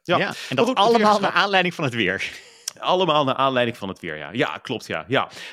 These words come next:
Speaker 2: Oké, straks gaan we het hebben over de bizarre mediadynamiek rondom Khadija Ariep en het Hofman-rapport. Maar
Speaker 1: Eerst is het weer tijd voor de tune van de week. Want elke week kies jij, Victor, een legendarische T V-tune uit je collectie die volgens het Guinness Book of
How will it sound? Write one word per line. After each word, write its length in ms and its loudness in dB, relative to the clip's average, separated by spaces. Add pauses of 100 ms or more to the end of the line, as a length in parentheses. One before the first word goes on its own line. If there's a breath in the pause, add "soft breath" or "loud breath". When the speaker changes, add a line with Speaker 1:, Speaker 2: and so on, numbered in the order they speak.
Speaker 2:
Oké, 260 0
straks 320 -2
gaan 80 0
we 60 4
het 80 0
hebben 180 0
over 260 0
de 260 -4
bizarre 680 0
mediadynamiek 760 -2
rondom 380 -8
Khadija 360 -8
Ariep 340 -12
en 120 -8
het 140 -14
Hofman-rapport. 1160 -4
Maar 760 0 (240)
Speaker 1:
Eerst 260 -6
is 80 -10
het 100 -14
weer 160 -4
tijd 200 0
voor 140 -8
de 60 -6
tune 220 -6
van 100 -10
de 60 -4
week. 280 -2
Want 320 -6
elke 300 -6
week 200 -6
kies 180 -10
jij, 180 -4
Victor, 440 -6
een 260 -8
legendarische 920 -6
T 140 -8
V-tune 400 -4
uit 140 -8
je 80 -6
collectie 420 -8
die 160 -8
volgens 280 -8
het 200 -10 (460 loud breath)
Guinness 460 -4
Book 280 -6
of 200 -2